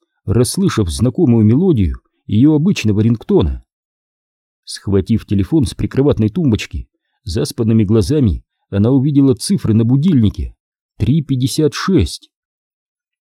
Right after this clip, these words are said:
Она ответила на звонок, даже не пытаясь притворяться, что не спит. "Алло?" сказала она, почти не разжимая губ. "Агент Уайт?" "Да, кто это?"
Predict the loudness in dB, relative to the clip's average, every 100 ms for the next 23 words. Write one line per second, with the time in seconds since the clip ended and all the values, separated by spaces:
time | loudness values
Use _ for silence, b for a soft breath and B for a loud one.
0 | _ -4 0 2 0 0 -2 0 0 2
1 | 0 0 0 0 -2 _ _ _ -10 -4
2 | -2 0 -2 -2 -2 0 -2 -2 -6 -2
3 | 0 0 0 -2 -2 0 0 -2 -2 -2
4 | -2 -10 _ _ _ _ -8 -2 0 2
5 | 4 4 2 -4 _ _ -20 -6 -4 0
6 | 0 0 0 -2 -2 -4 -4 0 0 0
7 | 0 0 0 0 0 -4 _ _ _ _
8 | _ _ -10 -4 0 2 2 2 2 2
9 | 0 -2 _ _ _ _ -16 -12 -2 0
10 | 2 2 2 0 0 2 2 2 -2 -6